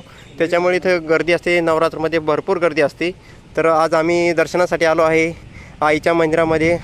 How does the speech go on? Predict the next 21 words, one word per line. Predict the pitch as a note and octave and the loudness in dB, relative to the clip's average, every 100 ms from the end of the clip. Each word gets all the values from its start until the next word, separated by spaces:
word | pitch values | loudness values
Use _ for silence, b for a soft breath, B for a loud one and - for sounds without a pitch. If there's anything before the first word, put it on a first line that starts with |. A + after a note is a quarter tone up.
| - | -2
आणि | D#3 D#3+ | -2 0
चौकोन | F#3 F3+ G3+ | 0 0 0
एकदम | G3 F3+ G3+ G3+ | 0 0 0 0
असे | G3+ | 0
झाडं | D#3+ D#3 | 0 0
आहेत | F3+ | 0
मी-, | F#3 F#3 F3+ | 0 0 0
मित्रांनो | F3 F3 F#3 | -2 -2 0
न-, | F3+ F3+ D#3+ B B B | 0 0 -2 B B B
आणि | E3 F#3 | -2 -2
एकदम | F3+ F#3 G#3+ G#3+ | -2 -2 0 0
निसर्गरम्य | G3+ G3+ G3 G3 F#3+ G3 | 0 0 0 2 2 2
वातावरण | F#3 F3+ F#3+ | 2 2 2
आहे | F3+ | 2
मित्रांनो. | F3 F3 F3+ | 0 0 -2
कधी | F3+ F3 | 0 -2
बी | F3 | -2
तुम्ही | F3 F3+ | -2 -2
दर्शनाला | E3+ D#3+ E3+ E3+ E3 | -2 -2 0 0 2
या | E3 | 2
आणि, | E3 D#3 D#3+ E3 | 2 2 2 0